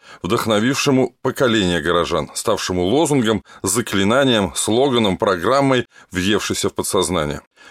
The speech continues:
Маяковский четко и точно сформулировал главные черты особого кузнецкого характера. Полное название произведения: "Рассказ Хренова о Кузнецк-строе и людях Кузнецка".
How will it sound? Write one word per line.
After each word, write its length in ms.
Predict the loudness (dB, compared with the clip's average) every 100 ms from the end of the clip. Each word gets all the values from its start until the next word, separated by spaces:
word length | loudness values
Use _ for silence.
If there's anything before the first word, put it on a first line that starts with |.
| -6 0
Маяковский 560 | 0 2 0 0 -2
четко 380 | 2 0 0 -2
и 40 |
точно 360 | 2 2 2 0
сформулировал 640 | 0 2 2 2 2 2
главные 380 | 4 4 4 2
черты 380 | 0 -2 0 0
особого 580 | 2 0 0 2 2 2
кузнецкого 600 | 0 0 2 0 0 -2
характера. 640 | 0 0 0 -2 -4 -6 -8 _ -20 -14 -2
Полное 280 | 2 2 2
название 500 | 2 2 2 2 0
произведения: 840 | 0 0 -2 0 0 2 0 -2 -8 -10 0
"Рассказ 580 | 2 2 0 0 2
Хренова 640 | 0 0 2 4 4 4 2
о 200 | 0 -2
Кузнецк-строе 1080 | -2 0 0 0 -2 -6 0 2 4 2 0
и 100 | 0
людях 500 | 0 0 0 -2 -2
Кузнецка". 680 | -4 0 0 -2 -4 -8